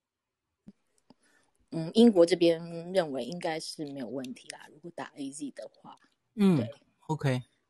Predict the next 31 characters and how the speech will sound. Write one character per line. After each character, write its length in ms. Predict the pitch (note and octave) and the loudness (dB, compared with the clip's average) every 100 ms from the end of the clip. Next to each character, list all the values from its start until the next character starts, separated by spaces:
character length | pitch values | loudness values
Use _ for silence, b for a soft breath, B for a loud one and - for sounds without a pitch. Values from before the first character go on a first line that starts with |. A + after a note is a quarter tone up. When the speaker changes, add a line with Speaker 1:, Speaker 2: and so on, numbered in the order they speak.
| _ _ _ _ | _ _ _ _
Speaker 1:
希 240 | - - F3+ | -16 -8 -2
望， 200 | F3+ D3 E3 | 0 -2 -8
<laughs> 120 | - | -6
对， 100 | G3 - | -4 -4
希 280 | - - G3 | -8 -4 -2
望， 200 | F3 E3 E3+ _ - | 0 -2 -4 _ -12
对。 100 | - - _ _ _ _ _ _ _ _ _ _ _ _ b b b _ - | -12 -12 _ _ _ _ _ _ _ _ _ _ _ _ b b b _ 0
Speaker 2:
另 140 | A3+ | 4
外， 120 | A3 | 4
其 140 | F3 D3+ | 4 2
实 100 | D#3 | 4
当 160 | F3 | 4
然 140 | E3+ D3 | 4 4
还 80 | C#3+ | 4
有 140 | C3+ | 4
很 120 | A#2 | 2
复 160 | G#2 D3 | 0 2
杂 160 | B2 A2+ | 2 4
的 80 | A#2+ | 4
问 180 | C3 | 2
题， 100 | A2+ | 2
就 120 | A2+ A#2+ | 0 -2
是， 320 | B2 A#2 G#2+ _ _ _ _ _ _ _ _ _ _ _ _ - | -2 -2 -4 _ _ _ _ _ _ _ _ _ _ _ _ -6
是 180 | - | 0
不 60 | B3 | 2
是 120 | A3 | 4
一 80 | G3+ | 4
定 140 | F#3 | 4
要 160 | G3 E3+ | 4 4
两 260 | C3+ A#2 A2 | 4 2 0
剂， 360 | E3+ D#3 B2 | -2 -2 -4